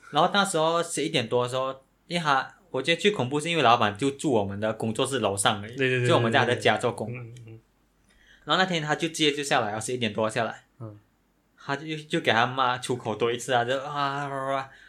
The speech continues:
Speaker 1: 他直接在我们这个 WhatsApp 群组里面，
Speaker 2: 嗯。
Speaker 1: 就跟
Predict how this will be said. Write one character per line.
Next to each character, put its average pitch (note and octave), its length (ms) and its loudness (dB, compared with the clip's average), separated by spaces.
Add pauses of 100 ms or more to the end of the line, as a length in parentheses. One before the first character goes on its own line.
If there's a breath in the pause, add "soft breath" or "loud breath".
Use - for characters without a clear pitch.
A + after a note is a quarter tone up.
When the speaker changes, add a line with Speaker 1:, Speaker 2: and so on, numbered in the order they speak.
(120)
Speaker 1:
他 D#3+ 120 0
直 - 60 -6
接 F#3+ 120 2
在 F#3 140 4
我 B2+ 60 4
们 A2+ 140 -2
这 B2 120 -2
个 B2+ 320 2
WhatsApp C3+ 380 2
群 A#2 220 -2
组 A2 140 -2
里 G2+ 100 -4
面， G#2+ 240 -6 (360)
Speaker 2:
嗯。 A#2 160 -4
Speaker 1:
就 D3+ 160 4
跟 C3 360 0